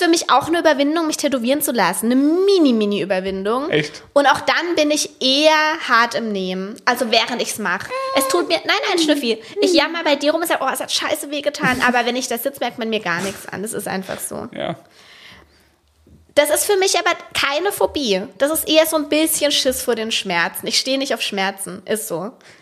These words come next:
Speaker 2: Aber ich glaube, ehrlich gesagt, es gibt niemanden, der sagt, oh, das finde ich jetzt, also ich glaube, das ist eine re-, ganz normale Reaktion im Gehirn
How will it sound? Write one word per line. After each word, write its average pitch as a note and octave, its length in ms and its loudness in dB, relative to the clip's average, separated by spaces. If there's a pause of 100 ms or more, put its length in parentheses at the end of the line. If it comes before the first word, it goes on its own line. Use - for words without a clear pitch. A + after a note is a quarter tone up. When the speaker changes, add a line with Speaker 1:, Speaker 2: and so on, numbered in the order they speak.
Speaker 2:
Aber D3 240 4
ich D3 160 -2
glaube, D#3 300 4
ehrlich D3+ 220 2
gesagt, C#3+ 240 -2
es C#3 100 -8
gibt C3+ 220 -4
niemanden, D3 580 2
der B2+ 200 6
sagt, B2 320 4
oh, C3+ 140 8
das C#3+ 220 0
finde D3+ 200 -2
ich C3 40 -4
jetzt, D3 240 0 (300)
also D#3 220 6 (280)
ich - 140 -10
glaube, E3+ 180 4
das E3+ 140 -2
ist E3 100 -6
eine D#3 140 0
re-, - 160 -6
ganz E3 320 -2
normale D3 400 2
Reaktion C#3+ 400 -2
im C#3 100 -8
Gehirn C3+ 560 -4